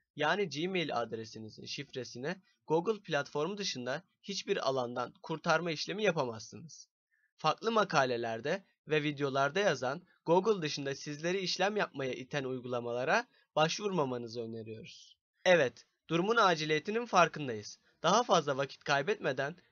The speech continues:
Gmail adresinizi nasıl kurtaracağınızı öğrenelim. İlk olarak açıklamalarda belirttiğimiz link üzerinden Google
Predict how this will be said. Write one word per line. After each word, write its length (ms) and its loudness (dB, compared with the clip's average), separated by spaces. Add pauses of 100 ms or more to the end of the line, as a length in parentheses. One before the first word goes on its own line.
(140)
Gmail 460 2
adresinizi 560 -4
nasıl 300 -2
kurtaracağınızı 800 -2
öğrenelim. 520 2 (480)
İlk 280 0
olarak 480 4
açıklamalarda 840 6
belirttiğimiz 680 -2
link 220 0
üzerinden 580 -2 (200)
Google 360 2